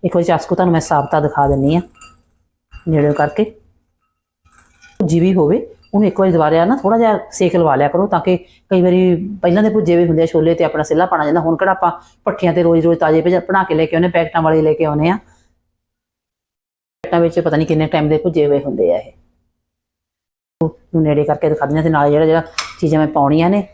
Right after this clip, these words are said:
ਉਹ ਤੁਹਾਨੂੰ ਦਿਖਾ ਦਿੰਦੇ ਆ। ਤੁਸੀਂ ਆਹ ਸਮਾਨ ਦੇਖ ਸਕਦੇ ਆ, ਆਪਾਂ ਗੁੜ ਲੈ ਲਿਆ ਜੀ ਕੱਦੂਕਸ ਕਰਕੇ, ਤੇ ਆਹ ਚਾਸਕੂ ਹੁੰਦਾ ਜੀ, ਇਹ ਤਾਂ ਮੈਂ ਨੇੜਿਓਂ ਦਿਖਾ ਦਿੰਦੀ ਆ। ਆਹ, ਆਹ ਚਾਸਕੂ ਦੇ ਦਾਣੇ ਹੁੰਦੇ ਆ ਜੀ, ਬੀਜ ਆ ਇਹ ਚਾਸਕੂ ਦੇ।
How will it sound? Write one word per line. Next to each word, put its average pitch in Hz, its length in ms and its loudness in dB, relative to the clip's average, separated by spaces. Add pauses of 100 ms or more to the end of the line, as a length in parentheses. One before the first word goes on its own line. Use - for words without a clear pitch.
(160)
ਉਹ 165 60 -4
ਤੁਹਾਨੂੰ 151 200 0
ਦਿਖਾ - 240 -6
ਦਿੰਦੇ - 280 -20
ਆ। - 40 -20 (1900)
ਤੁਸੀਂ 190 220 -4
ਆਹ 175 60 0
ਸਮਾਨ 156 300 0
ਦੇਖ 147 160 2
ਸਕਦੇ 151 320 0
ਆ, 190 60 0
ਆਪਾਂ 180 180 -2
ਗੁੜ 147 200 0
ਲੈ 143 160 2
ਲਿਆ 170 120 2
ਜੀ 185 140 0 (340)
ਕੱਦੂਕਸ 165 340 -2
ਕਰਕੇ, 190 460 -4 (400)
ਤੇ - 200 -4
ਆਹ 202 140 2
ਚਾਸਕੂ 147 380 -2
ਹੁੰਦਾ - 200 -6
ਜੀ, - 120 -20 (300)
ਇਹ 180 40 -20
ਤਾਂ 180 100 -8
ਮੈਂ 160 140 0
ਨੇੜਿਓਂ 156 260 2
ਦਿਖਾ 151 200 -2
ਦਿੰਦੀ 139 260 0
ਆ। 180 80 -4 (1200)
ਆਹ, 165 180 0 (120)
ਆਹ 160 60 2
ਚਾਸਕੂ 135 380 -2
ਦੇ 123 80 -4
ਦਾਣੇ - 280 -8
ਹੁੰਦੇ - 180 -14
ਆ - 40 -20
ਜੀ, - 140 -20 (360)
ਬੀਜ 151 260 2
ਆ 151 80 2
ਇਹ 147 160 -2
ਚਾਸਕੂ 151 360 -4
ਦੇ। 175 100 2